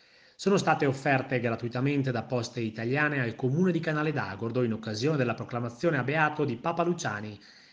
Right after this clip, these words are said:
che si svolgerà il quattro settembre a Roma. Un evento che potrà essere seguito in diretta dal maxi schermo installato in piazza Canale d'Agordo.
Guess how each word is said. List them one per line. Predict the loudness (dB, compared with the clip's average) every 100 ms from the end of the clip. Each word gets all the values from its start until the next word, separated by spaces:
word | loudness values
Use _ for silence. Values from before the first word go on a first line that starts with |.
| -6
che | -4
si | -2
svolgerà | 0 0 2 0 -2
il | -2
quattro | -2 -2 -2
settembre | -4 -6 -2 0 2 2 2
a | 2
Roma. | 0 -2 -10 -18 _ _ _ -20 -20 -4
Un | 4
evento | 6 6 6 2
che | -2
potrà | -2 0 2 2
essere | 2 -2 -4
seguito | -2 0 0 0
in | -4
diretta | -2 -2 -2 -4 -4
dal | -4 -2
maxi | -4 -4 -8 -8
schermo | -8 -8 -10 -12
installato | -10 -8 -4 -4 -6 -12 -14
in | -12
piazza | -6 -2 -2 -2 -2 -2
Canale | -2 -2 -2 -2
d'Agordo. | -6 -10 -16 -20